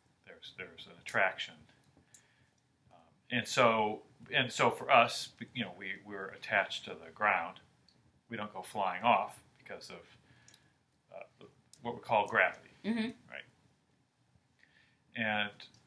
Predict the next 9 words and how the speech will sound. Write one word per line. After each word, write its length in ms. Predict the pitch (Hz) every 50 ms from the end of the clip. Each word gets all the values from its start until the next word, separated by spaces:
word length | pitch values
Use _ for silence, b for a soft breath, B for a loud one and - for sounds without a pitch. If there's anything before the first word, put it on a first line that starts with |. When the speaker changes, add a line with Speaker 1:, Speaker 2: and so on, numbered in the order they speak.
| _ - -
Speaker 1:
that's, 680 | 123 127 127 127 127 - - - - - - - - - - -
so, 320 | - - 143 127 120 - -
uh, 40 | 123 123 117 120 - - - _ -
ground 400 | 123 113 123 131 139 147 147 123
reactive 520 | 117 117 117 117 123 135 135 - - 107 -
force 420 | - - 120 113 110 110 - -
specifically 880 | - - - - 110 - - 147 143 143 143 143 - 113 110 107 110 104
means 520 | - 107 107 104 104 101 - - - - - b b b b b b b b b b b b b b b b b b _ _ _ _ _ _ _ _ _ _ _ _ _ _ _ _ _ _ -
if, 360 | 120 117 110 - - - -